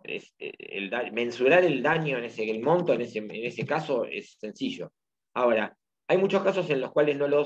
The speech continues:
no lo es, como por ejemplo cuando se reclaman daños a la persona, cuando se reclama incapacidad, daño, daño moral, ni hablar, más subjetivo que el daño moral, este, este,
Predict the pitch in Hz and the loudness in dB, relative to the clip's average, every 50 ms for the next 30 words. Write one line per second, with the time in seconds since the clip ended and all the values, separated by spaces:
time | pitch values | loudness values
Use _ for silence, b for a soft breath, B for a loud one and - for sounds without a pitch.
0 | - 165 165 151 151 151 160 175 185 170 156 160 160 139 117 107 - 117 117 110 | 0 -4 -4 -2 0 2 4 4 4 4 2 0 -4 -8 -8 -8 -8 -8 -6 -6
1 | 139 135 135 135 123 120 117 110 113 117 110 113 113 120 131 135 135 135 135 135 | -4 0 0 2 2 0 -2 -2 -4 -4 -2 -2 -2 0 0 0 2 0 -2 -2
2 | - _ _ _ _ _ _ - 135 135 139 135 - 117 110 110 107 120 - 170 | -6 _ _ _ _ _ _ 0 2 2 2 0 0 -2 -2 -2 -2 -2 2 2
3 | 165 147 123 117 117 131 143 147 - 110 104 101 101 101 104 104 113 120 117 117 | 4 4 2 2 0 -2 -4 -4 -6 -10 -10 -8 -6 -6 -4 -4 -4 -4 -2 -2
4 | 113 104 110 107 107 107 107 - 120 131 139 143 135 131 123 120 117 113 107 107 | -2 -2 -4 -4 -4 -4 -6 -4 -2 2 2 4 4 4 2 2 0 0 0 -2
5 | 107 107 104 107 110 110 110 110 104 110 117 110 123 131 127 131 123 120 127 135 | -2 -4 -4 -4 -4 -4 -4 -6 -6 -8 -4 2 2 2 4 2 2 4 6 6
6 | 147 147 135 131 139 175 214 220 175 - 113 127 - - 113 113 113 107 127 123 | 6 6 4 4 4 4 4 4 4 0 -4 -6 -6 -6 -4 -4 -4 -4 0 0
7 | 120 110 110 110 110 117 113 117 113 113 120 147 175 185 175 - _ _ _ _ | 0 0 0 0 0 -2 -2 -4 -4 -2 0 2 2 2 2 0 _ _ _ _
8 | _ _ _ _ _ _ _ _ - 117 113 - - - 113 113 117 113 110 110 | _ _ _ _ _ _ _ _ -4 -4 -4 -2 0 2 4 4 6 4 4 4
9 | 110 107 107 104 104 107 113 - - 117 113 - - 117 113 113 110 110 - | 2 0 0 -2 -2 -4 -6 -6 -6 -6 -6 -4 0 2 4 4 4 2 -2